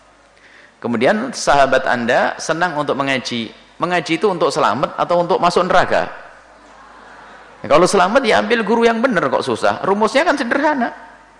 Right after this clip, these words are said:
Kalau Anda mengambil dari guru yang sesat, berarti Anda daftar sesat.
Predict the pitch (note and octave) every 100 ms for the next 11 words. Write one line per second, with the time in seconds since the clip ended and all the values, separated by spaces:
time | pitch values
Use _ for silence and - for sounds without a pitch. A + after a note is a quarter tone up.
0 | _ _ _ _ - - - G#3+ G#3 F#3+
1 | F#3 F3 E3 D#3+ D3+ D#3+ D#3 B2+ C3+ -
2 | A3+ F#3+ D3+ G3+ D#3 F3 F#3 E3+ - F3
3 | D#3 F3 - D#3+ C3+